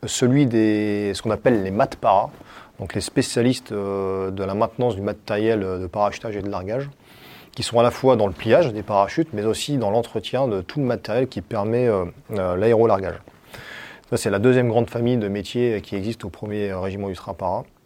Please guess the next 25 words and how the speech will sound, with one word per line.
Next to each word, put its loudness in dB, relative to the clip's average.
Et -2
puis, 2
euh, 2
tous 0
les 8
métiers 6
qu'on 0
retrouve, 2
euh, -2
par 4
ailleurs, 2
euh, -2
dans -4
l'armée -4
de -20
terre, -4
hein. -8
Euh, -8
le -2
transmetteur, 2
indispensable. 0
Euh, -6
le 2
mécano, 2
indispensable. 0